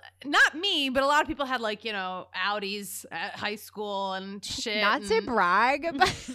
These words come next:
Speaker 1: Not to brag, but I knew someone with a B M W,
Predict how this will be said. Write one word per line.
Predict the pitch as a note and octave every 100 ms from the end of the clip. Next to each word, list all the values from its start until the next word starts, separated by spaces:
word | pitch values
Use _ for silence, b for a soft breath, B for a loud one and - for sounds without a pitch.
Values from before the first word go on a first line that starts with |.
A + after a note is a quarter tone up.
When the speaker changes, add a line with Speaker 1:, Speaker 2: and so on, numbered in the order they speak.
| - C#5
Speaker 1:
Not | E4+
to | A#4+ A#4
brag, | A#3 C4 A3+
but | -
I | G3 C4+
knew | A#3+ G#3+ A3+
someone | - - C#4+ C#4+ D4 D4+
with | A3 G3
a |
B | G3 F3+
M | E3+ E3
W, | D3 - D2